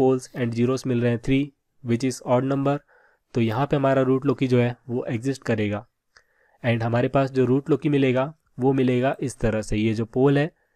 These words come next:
ये आगे यहाँ से बढ़ना स्टार्ट होगा and ज़ीरो पे आके टर्मिनेट हो जाएगा। तो इस तरह से हम रूट लोकी को ड्रॉ करेंगे। अब ये सारे रूल को समझाने के लिए मैं आपको एक एग्जांपल के through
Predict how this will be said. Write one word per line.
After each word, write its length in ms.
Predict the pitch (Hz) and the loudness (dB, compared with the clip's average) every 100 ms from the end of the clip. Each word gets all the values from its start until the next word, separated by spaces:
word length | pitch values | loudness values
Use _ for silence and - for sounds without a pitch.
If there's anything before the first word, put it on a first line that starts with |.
| _ _ 127 | _ _ -6
ये 180 | 120 | -2
आगे 240 | 120 117 127 | 0 0 0
यहाँ 180 | 120 123 | -2 -4
से 140 | 135 | -4
बढ़ना 280 | 120 117 120 | -2 -2 -2
स्टार्ट 320 | - 123 123 | -2 -4 0
होगा 240 | 143 135 151 _ _ - _ _ 123 | 0 0 -2 _ _ -20 _ _ -4
and 180 | 117 110 | -4 0
ज़ीरो 240 | 143 156 | 2 2
पे 120 | 143 | 2
आके 280 | 120 - 156 160 _ - | -2 -2 -4 -6 _ -2
टर्मिनेट 380 | 117 113 113 110 | -2 0 -4 -4
हो 60 | |
जाएगा। 340 | 104 101 104 - _ _ _ _ _ _ _ _ _ - | -2 -2 -4 -10 _ _ _ _ _ _ _ _ _ -4
तो 140 | 147 190 | 0 2
इस 160 | 160 | 2
तरह 180 | 165 156 | 2 2
से 140 | 147 | 2
हम 120 | 147 143 | 0 2
रूट 240 | 143 139 | 0 0
लोकी 220 | 131 127 | -2 -2
को 200 | 120 165 170 _ | -2 -2 -4 _
ड्रॉ 220 | 120 120 110 | 0 0 0
करेंगे। 460 | 110 110 107 120 - _ _ _ _ _ | -4 -6 -8 -14 -18 _ _ _ _ _
अब 140 | 127 123 | -2 2
ये 100 | 131 | 2
सारे 360 | - 127 151 | 2 2 4
रूल 220 | 151 156 156 | 4 2 2
को 320 | - 143 143 | 4 4 4
समझाने 460 | - 127 120 120 139 | -2 -4 -2 0 0
के 140 | 147 | 0
लिए 260 | 131 131 135 - | 2 2 0 -4
मैं 120 | 120 120 | 0 0
आपको 200 | - 131 | 2 0
एक 120 | 123 | 0
एग्जांपल 440 | 113 113 113 139 | 0 -2 -2 -2
के 120 | 139 | -2
through 240 | 135 127 | -2 0